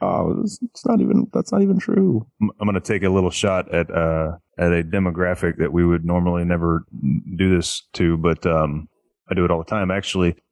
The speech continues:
Speaker 2: Our agriculture industry, a lot of pretty staunch conservatives across the, uh, Great Plains of this country. Uh, the fertile fields that are, um,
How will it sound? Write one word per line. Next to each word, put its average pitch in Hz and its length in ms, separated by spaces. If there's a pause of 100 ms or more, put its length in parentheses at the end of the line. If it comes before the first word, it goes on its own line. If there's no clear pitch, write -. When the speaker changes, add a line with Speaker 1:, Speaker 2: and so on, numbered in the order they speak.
(120)
Speaker 2:
Our 113 180
agriculture 135 680
industry, 151 440
a - 1040
lot 160 500
of 135 160
pretty 139 220
staunch 131 500
conservatives 98 1040 (260)
across - 440
the, 92 380 (320)
uh, - 40 (220)
Great 95 240
Plains 95 360
of 85 80
this 87 160
country. 85 560 (1080)
Uh, 92 280
the 92 80
fertile 113 320
fields 107 680 (300)
that 101 160
are, 92 500 (240)
um, 80 340